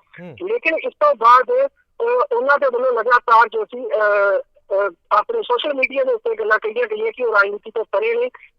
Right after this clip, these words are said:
Speaker 2: ਉਸ ਤੋਂ ਬਾਅਦ ਉਹ, ਅਹ, ਸਿੱਧੇ ਜਾ ਕੇ ਪ੍ਰਿਯੰਕਾ, ਅਹ,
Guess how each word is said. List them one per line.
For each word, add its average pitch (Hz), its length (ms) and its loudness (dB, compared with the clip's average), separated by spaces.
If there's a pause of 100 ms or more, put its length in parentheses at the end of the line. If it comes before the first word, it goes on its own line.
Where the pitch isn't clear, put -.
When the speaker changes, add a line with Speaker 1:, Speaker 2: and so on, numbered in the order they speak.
Speaker 2:
ਉਸ 466 60 -6
ਤੋਂ 294 160 0
ਬਾਅਦ 285 200 4
ਉਹ, 466 300 0
ਅਹ, 480 200 4
ਸਿੱਧੇ 539 280 -2
ਜਾ 466 200 2
ਕੇ 480 240 -2
ਪ੍ਰਿਯੰਕਾ, 466 540 2 (100)
ਅਹ, - 60 -2